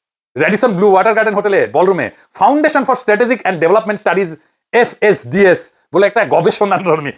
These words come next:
নতুন একটা প্রতিষ্ঠান বা দোকান খুলেছেন উনি। আহ, সেখানে আবার উপস্থিত ছিল জেনারেল ওয়াকার। তো শোনা যায় যে এইটার পরে জেনারেল আকবর ওয়াকারের কাছে নাকি বেশি ব্যবসার সুবিধা এগুলো চাইছিল,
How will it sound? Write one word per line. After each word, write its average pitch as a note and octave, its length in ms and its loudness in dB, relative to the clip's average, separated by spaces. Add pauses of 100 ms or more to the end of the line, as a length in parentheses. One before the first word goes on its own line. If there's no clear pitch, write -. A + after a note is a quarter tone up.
(140)
নতুন A3+ 280 0
একটা F3+ 120 0
প্রতিষ্ঠান G3+ 440 -4
বা G#3 60 0
দোকান F#3 300 -2
খুলেছেন E3 300 -6
উনি। F#2 160 -16 (300)
আহ, D#3+ 140 0
সেখানে G3 280 2
আবার A#3 180 2
উপস্থিত G#3+ 280 -2
ছিল A3+ 160 0
জেনারেল F#3+ 240 0
ওয়াকার। A#2 300 -2 (520)
তো E3+ 60 0
শোনা C4 260 2
যায় D#3+ 240 2 (220)
যে D3 120 -2
এইটার A3 240 0
পরে A3+ 300 2
জেনারেল G#3+ 240 2
আকবর F#3 420 2 (240)
ওয়াকারের A3+ 300 2
কাছে A#3 160 0
নাকি A3+ 160 -2
বেশি F#3+ 280 -2
ব্যবসার F#3+ 300 -2
সুবিধা G3+ 320 0
এগুলো G3+ 140 2
চাইছিল, D3 340 -2